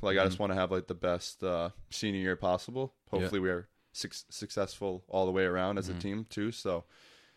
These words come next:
Speaker 1: honestly, the better the team does, the better obviously everyone's doing. So
Speaker 2: Yeah.
Speaker 1: that's all you can really hope for. So there's no, there's no, like, number or anything like
Speaker 2: Yeah.
Speaker 1: that,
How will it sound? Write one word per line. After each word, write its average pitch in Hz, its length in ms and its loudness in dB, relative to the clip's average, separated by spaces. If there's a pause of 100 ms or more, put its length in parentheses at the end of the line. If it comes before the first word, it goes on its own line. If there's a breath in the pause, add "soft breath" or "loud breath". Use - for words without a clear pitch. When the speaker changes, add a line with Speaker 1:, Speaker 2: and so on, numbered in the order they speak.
(120 soft breath)
Speaker 1:
honestly, 110 480 4 (380)
the 110 80 -2
better 113 220 10
the 104 120 4
team 107 240 0
does, 110 240 6
the 104 60 4
better 98 540 6
obviously 98 400 4
everyone's 95 520 0
doing. 104 320 0
So 90 460 2
Speaker 2:
Yeah. 87 200 -4
Speaker 1:
that's 98 160 -2
all 101 80 8
you 95 80 4
can 101 120 -6
really 85 160 0
hope 87 180 -4
for. 82 220 -6
So 92 380 -2
there's 127 140 2
no, 131 320 10
there's 131 120 0
no, 123 100 6
like, 101 140 8
number 90 300 2
or 90 40 2
anything 87 320 -6
like 85 180 -4
Speaker 2:
Yeah. 98 80 2
Speaker 1:
that, 87 200 0